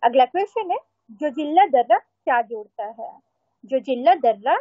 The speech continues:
क्या जोड़ता है? जो जिला दर्रा से related बहुत सारे questions exams में घुमा फिरा के पूछे जाते हैं, ध्यान जरूर दीजिएगा। तो इसका सही जवाब होगा option number A, जो जिला दर्रा जोड़ता है श्रीनगर और लेह को।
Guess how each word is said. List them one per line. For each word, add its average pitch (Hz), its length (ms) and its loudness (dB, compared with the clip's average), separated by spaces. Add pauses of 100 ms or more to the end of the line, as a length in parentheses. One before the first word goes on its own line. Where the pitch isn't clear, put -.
(120)
क्या 311 200 -2
जोड़ता 339 380 -6
है? 339 140 -8 (640)
जो 277 100 -6
जिला 311 240 0
दर्रा 339 260 2
से 349 140 -8
related 311 500 -10 (120)
बहुत 262 340 -4
सारे 302 220 -4
questions 330 520 -4
exams 240 420 -2 (100)
में 392 80 -10
घुमा 240 280 -2
फिरा 240 280 0
के 349 140 -8
पूछे 262 340 -16
जाते 254 320 -2
हैं, 370 100 -4
ध्यान 233 260 -2
जरूर 247 240 -2
दीजिएगा। 247 480 -4 (720)
तो 269 80 8
इसका 269 180 2
सही 311 240 0
जवाब 370 340 4
होगा 403 240 0
option 339 280 -2
number 220 340 -10
A, 208 80 -12
जो 220 160 -6
जिला 254 320 -2
दर्रा 294 300 -2
जोड़ता 247 460 -6
है 294 140 -2
श्रीनगर 349 720 -2
और 302 220 2
लेह 226 320 -4
को। 220 300 -8